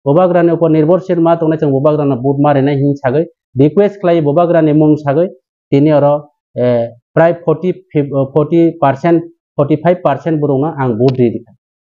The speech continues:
কারণ সারাদিন কোনো নেতা থাইয়া, তিনি ওই এলাকানি বরক সাগো এমএলএ মা ফাইনাই,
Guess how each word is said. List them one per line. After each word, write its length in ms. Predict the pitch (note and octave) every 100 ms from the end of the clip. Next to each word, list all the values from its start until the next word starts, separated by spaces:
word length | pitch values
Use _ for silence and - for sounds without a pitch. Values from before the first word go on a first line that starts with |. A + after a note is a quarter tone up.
| _ -
কারণ 180 | F3
সারাদিন 520 | F#3+ F#3+ A3 G3+ B2+ -
কোনো 180 | A#3 A#3+
নেতা 260 | A3+ A#3
থাইয়া, 360 | F3+ G#3+ G#3+ - _ _ _ _ _ -
তিনি 140 | F#3+
ওই 140 | A3 A3
এলাকানি 340 | A3 A3 G#3+
বরক 240 | G#3 G3+ G3
সাগো 220 | G3 G3
এমএলএ 320 | F#3+ G3+ G3+
মা 180 | G3 G3+
ফাইনাই, 400 | F#3 F3 C3